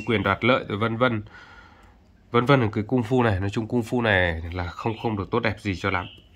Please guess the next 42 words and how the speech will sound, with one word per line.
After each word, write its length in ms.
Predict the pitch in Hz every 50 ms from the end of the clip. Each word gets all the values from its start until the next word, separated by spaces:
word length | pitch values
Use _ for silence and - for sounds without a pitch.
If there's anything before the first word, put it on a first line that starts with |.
| _ _ - _ _ - - - _ _ - - - - - - - - - - - - - - -
Đấy, 200 | 110 98 101 - - 113 101
huống 120 | 95 104 101
chi 220 | - - 117 110 -
Tuyệt 220 | 127 104 95 -
này, 220 | - 87 80 - -
Tuyệt 220 | - 101 90 - -
là 80 | 87
rất 160 | 87 110 127
dễ 140 | 131 127 113
có 100 | 120 127 123
con 200 | - 117 107 104
kín 180 | 104 107 98 104
đáo 240 | 107 95 92 104
này, 100 | 123 120 101 - - - - - - - - -
người 100 | 104 87
ta 80 | 95 98
gọi 160 | 104 95 -
là 60 | 92
con 200 | - 104 104 98
hai 160 | 101 104 101
dòng 220 | 98 104 92 87 90
đấy, 120 | 95 - - - _ _ - - - - - - -
cung 80 | 113
Phu 280 | 104 - - 131 123 107
này. 140 | 95 92 82 - - - - _ - - - - - - - - - _ - -
Tiếp 140 | 139 147 -
theo 160 | 147 151 147
là 80 | 131 110 113
cung, 220 | 135 139 135 135
à, 180 | 135 131 127 127
Thiên 220 | 127 143 139 135
Di, 220 | 123 139 143 135 127
Thiên 140 | - 131 123
Lương, 420 | 127 127 131 131 127 - - 127 -
Thiên 160 | - 135 131 131
Lương 220 | 131 135 131 123
đi 60 | 127
với 120 | 117 117 113
Hóa 180 | 113 113 120 117
Quyền, 220 | 135 135 110 104
Đồng 220 | 110 113 113 117 117
Lượng, 160 | 123 123 -